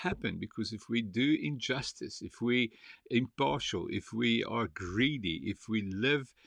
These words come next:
contrary to the word of God, there's, there's, uh,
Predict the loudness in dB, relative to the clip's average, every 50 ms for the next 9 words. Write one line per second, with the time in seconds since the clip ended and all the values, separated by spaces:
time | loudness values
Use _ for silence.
0 | -20 _ _ _ _ -6 -4 -2 0 2 2 2 2 2 2 4 4 2 2 0
1 | -2 -2 0 2 0 0 2 2 2 2 0 0 -4 -6 -8 -12 -12 -10 -10 -8
2 | -2 0 2 2 2 -2 -8 -12 _ _ _ -2 -2 -2 0 -2 -2 -4 -4 -6
3 | -8 -8 -8 -8 -10 -10